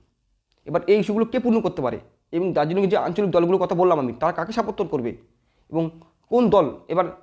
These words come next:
এই সিট দখল করতে পারবেন, সেটা দেখার বিষয়। কারণ আমি আগেই বলছি, বারে বারে বলছি, এখানে টিএমসি, সিপিএম, কংগ্রেস কোনো ফ্যাক্টর না। এখানে ফ্যাক্টর ওই আঞ্চলিক ছোটো ছোটো দলগুলো,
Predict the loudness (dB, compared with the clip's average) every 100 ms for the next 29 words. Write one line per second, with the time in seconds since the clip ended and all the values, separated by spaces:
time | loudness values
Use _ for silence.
0 | _ _ -6 -4 0 0 2 -2 0 0
1 | -2 -6 _ _ _ 0 2 2 0 -2
2 | -6 -10 _ _ _ _ -8 -6 -2 2
3 | 2 4 4 2 2 2 4 2 0 -4
4 | -10 -18 -10 -6 -4 -6 -12 _ -12 -10
5 | -4 -2 -2 -4 -2 -2 0 0 0 -2
6 | -4 -2 0 -2 -6 -14 _ _ _ _
7 | _ -6 -4 -2 0 -2 2 0 0 -4
8 | -2 -2 -2 -2 2 2 2 -2